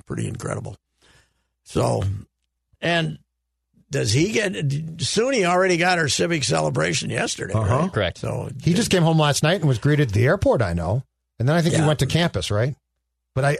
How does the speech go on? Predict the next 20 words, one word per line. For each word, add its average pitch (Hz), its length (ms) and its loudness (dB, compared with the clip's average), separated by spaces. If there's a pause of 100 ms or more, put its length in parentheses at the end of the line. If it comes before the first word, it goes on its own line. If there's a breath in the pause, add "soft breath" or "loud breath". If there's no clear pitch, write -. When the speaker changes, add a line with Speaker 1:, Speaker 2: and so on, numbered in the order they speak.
Speaker 2:
I 139 80 4
Speaker 1:
Oh, 131 80 0
did 135 180 0
he? 156 60 0
Speaker 2:
but 147 160 2
I, 151 100 -2 (240)
I 139 60 2
don't 156 120 4
think 151 140 4
they, 131 120 2
they - 840 -6
didn't 170 140 4
do 135 80 2
a - 40 -6
parade. 113 540 0
They 110 100 2
just 101 220 -2
Speaker 1:
No. 104 280 -2
Speaker 2:
greeted 110 300 0
him 95 240 -4